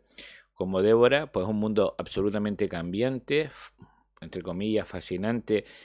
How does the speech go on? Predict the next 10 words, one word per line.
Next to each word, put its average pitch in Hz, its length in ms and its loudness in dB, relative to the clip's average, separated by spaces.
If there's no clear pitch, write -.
en 95 80 -6
el 95 60 -4
sentido 104 560 2
de 90 360 4
que 90 140 -4
todos 107 320 4
los 87 180 0
días, 95 460 -2
pues, 85 180 -2
hay 92 520 2